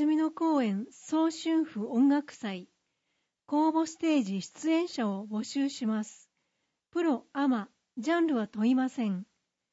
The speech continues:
応募締め切り。三月三十日月曜日。開催日。五月十日日曜日。十時から十五時。場所、国営アルプス安曇野公園。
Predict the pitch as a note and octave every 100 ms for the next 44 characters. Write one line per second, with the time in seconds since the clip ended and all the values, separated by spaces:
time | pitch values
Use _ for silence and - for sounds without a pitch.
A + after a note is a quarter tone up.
0 | _ _ - C#4 D#4 D#4 D#4+ A#3+ B3 C4
1 | A#3+ A#3 G#3+ - _ _ _ _ _ _
2 | _ _ - F4 E4+ D4 G#3+ - B3+ C#4+
3 | D#4 D#4+ D#4 A3 - G3+ G3 C#4+ C#4+ C4+
4 | F#3+ F3+ G#3 _ _ _ _ _ - D4+
5 | E4 E4 D#4 G#3+ F#3+ G3 - _ _ _
6 | _ - B3 E4 E4 D4 - B3+ B3 B3
7 | A#3+ A#3 _ - A3 G#3+ D#4+ E4 D#4 G3+
8 | F#3 F3+ - _ _ _ _ _ _ -
9 | A3+ F4 D#4+ A3 - D4 A3+ F#3+ C#4 A3+
10 | G3 A3 G#3 F3+ - _ _ _ _ _
11 | - A#3 - C#4+ C4 - _ _ _ _
12 | _ _ - C4 - D#4+ E4+ E4 E4+ D#4+
13 | B3 - A3 G3+ G#3+ D4 D4+ D#4 D#4 -
14 | D#4+ C4+ G3+ F#3+